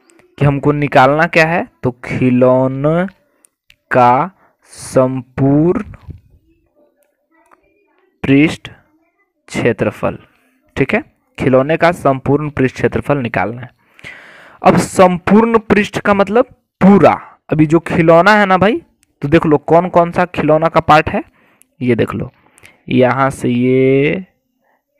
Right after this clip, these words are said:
ये संपूर्ण का मतलब चारों ओर, चारों तरफ से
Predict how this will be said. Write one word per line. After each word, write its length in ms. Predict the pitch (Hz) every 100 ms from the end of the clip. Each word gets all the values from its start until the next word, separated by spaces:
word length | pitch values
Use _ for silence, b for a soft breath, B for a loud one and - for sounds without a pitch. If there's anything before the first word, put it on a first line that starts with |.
| -
ये 520 | 120 127 135 139 147
संपूर्ण 520 | - 147 147 160 180
का 140 | 175 170
मतलब 300 | 175 180 175
चारों 400 | - 156 160 180 151
ओर, 180 | 120 107
चारों 340 | - 135 156
तरफ 260 | 143 135 -
से 220 | - 110